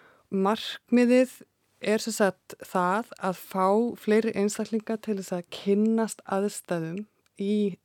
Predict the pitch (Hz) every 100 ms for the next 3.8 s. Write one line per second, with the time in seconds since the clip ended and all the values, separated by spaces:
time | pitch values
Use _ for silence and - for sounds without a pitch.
0 | - 190 - 185 180 - - 185 185 -
1 | 170 185 214 180 180 180 180 175 160 156
2 | 165 _ _ _ - 185 180 175 - 185
3 | 170 - 170 170 165 170 170 165